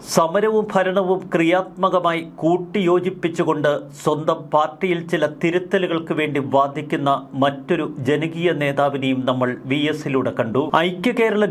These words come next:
രൂപീകരണത്തിന് മുൻപ് ആയിരത്തി തൊള്ളായിരത്തി അൻപത്തിരണ്ടിൽ അവിഭക്ത കമ്മ്യൂണിസ്റ്റ് പാർട്ടിയുടെ ആലപ്പുഴ ഡിവിഷണൽ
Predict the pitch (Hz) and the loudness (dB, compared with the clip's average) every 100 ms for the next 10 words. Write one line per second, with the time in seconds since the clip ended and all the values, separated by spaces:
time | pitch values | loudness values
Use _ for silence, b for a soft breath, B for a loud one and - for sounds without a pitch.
0 | 180 190 214 208 208 208 - 185 180 175 | 2 2 0 2 2 0 0 0 2 2
1 | 175 175 175 156 156 175 190 214 208 214 | 2 2 2 2 2 2 0 -2 -2 0
2 | 196 190 190 190 190 165 165 185 180 180 | 4 4 2 0 0 0 0 -2 0 0
3 | 170 170 165 165 143 170 165 196 - 190 | 2 0 0 0 0 0 -2 -2 -2 0
4 | 165 147 190 190 - - 165 165 170 156 | 0 0 -2 -2 -2 2 2 2 0 2
5 | 151 151 147 147 170 175 180 170 - 151 | 2 2 2 4 2 0 2 0 0 0
6 | 160 180 - 185 175 | 2 0 0 0 0